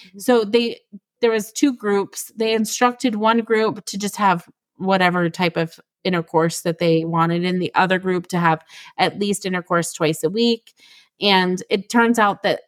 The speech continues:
Speaker 2: both groups basically had the same amount of sex,
Speaker 1: Mm-hmm.
Speaker 2: um, but the one that wasn't told to do it twice a week, um, generally didn't have as much, but neither did the group that did, because, you know, you're just like,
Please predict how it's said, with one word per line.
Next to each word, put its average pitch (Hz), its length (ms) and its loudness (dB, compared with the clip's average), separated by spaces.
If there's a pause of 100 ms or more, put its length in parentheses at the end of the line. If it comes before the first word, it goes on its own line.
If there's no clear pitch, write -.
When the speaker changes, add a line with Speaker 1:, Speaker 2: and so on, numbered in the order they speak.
Speaker 2:
both 214 360 0
groups 196 340 -2
basically 190 560 -2
had 185 240 0
the 180 80 -8
same 180 260 -6
amount 170 280 -2
of 160 180 -4
sex, 156 360 -2
Speaker 1:
Mm-hmm. 190 220 -12
Speaker 2:
um, 175 400 2
but 190 260 0 (100)
the 190 100 0
one 190 260 4
that 180 160 0
wasn't 190 460 0
told 196 240 -4
to 202 60 0
do 190 180 -2
it 165 100 -2
twice 180 300 -4
a 185 60 -6
week, 180 320 -4 (580)
um, 160 400 2 (560)
generally 190 480 2
didn't 165 320 0
have 165 380 0
as 165 320 2
much, 185 380 -2
but 175 180 0
neither 190 280 2
did 190 160 -2
the 180 80 -4
group 180 300 -8
that 160 220 -4
did, 180 240 -4
because, 190 420 -2
you 233 140 -2
know, 220 220 0
you're 254 280 -8
just 330 240 0
like, 247 320 2